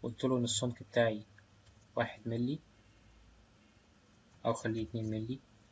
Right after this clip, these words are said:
وعملت هنا كاب ends، وقلت له إن الكاب إند دي،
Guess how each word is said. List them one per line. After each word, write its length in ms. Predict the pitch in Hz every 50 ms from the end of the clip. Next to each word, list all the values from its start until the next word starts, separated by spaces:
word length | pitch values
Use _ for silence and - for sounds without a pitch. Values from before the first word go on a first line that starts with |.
| - - - - -
وعملت 300 | - 113 120 127 127 131
هنا 140 | 131 127 123
كاب 260 | 120 - 127 127 -
ends، 500 | - 123 123 135 143 - - - - - - - - - - - - - - - - - - - - - - - - - - - - - - - - - - - - - - - - - - - - - - - - - - 151 151 - - - - - - - - - - - - - - - - - - - - - - - - - - - -
وقلت 240 | 120 120 117 - -
له 100 | 123 123
إن 100 | 117 117
الكاب 300 | 107 - - 120 120 123
إند 180 | 113 117 117 113
دي، 240 | 110 107 107 107